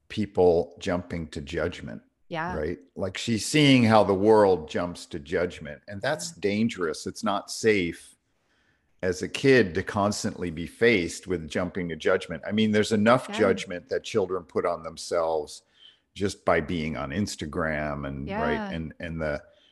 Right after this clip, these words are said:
Speaker 1: but when, when people who are supposed to be your guardians, like
Speaker 2: Yep.
Speaker 1: the principal, like the teachers,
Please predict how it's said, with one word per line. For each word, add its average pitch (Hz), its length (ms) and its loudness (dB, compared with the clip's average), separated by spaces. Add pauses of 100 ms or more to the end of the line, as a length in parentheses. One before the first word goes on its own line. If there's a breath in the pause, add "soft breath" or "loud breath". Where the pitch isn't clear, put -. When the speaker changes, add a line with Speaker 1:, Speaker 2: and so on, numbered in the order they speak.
(260 soft breath)
Speaker 1:
but 98 360 4
when, 101 680 0 (220)
when 101 340 2
people 123 560 4
who 107 220 6
are 98 140 6
supposed - 680 0
to 90 540 4 (880)
be 123 200 6
your 101 160 6
guardians, 113 1040 2
like 87 240 0
Speaker 2:
Yep. - 80 -16
Speaker 1:
the 131 100 -4
principal, 113 1000 0
like 95 340 -2
the 107 80 -4
teachers, 104 1160 -2